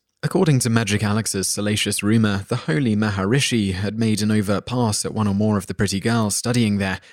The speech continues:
Different sources cite the anonymous girl as being either Mia Farrow, her sister Prudence Farrow, or another cute, short-haired, blonde bombshell at the camp.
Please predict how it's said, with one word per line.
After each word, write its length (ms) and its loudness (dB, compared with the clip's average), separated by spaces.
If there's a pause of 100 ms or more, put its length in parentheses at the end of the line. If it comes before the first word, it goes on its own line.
(160)
Different 280 -2
sources 420 0
cite 280 -2
the 100 0
anonymous 360 2
girl 300 -4
as 140 -4
being 300 -2
either 420 -4
Mia 300 -2
Farrow, 640 -4
her 160 -4
sister 380 -4
Prudence 460 2
Farrow, 320 0 (220)
or 120 2
another 300 0
cute, 320 -2
short-haired, 680 -4
blonde 280 -2
bombshell 420 0
at 100 -12
the 60 -12
camp. 300 -6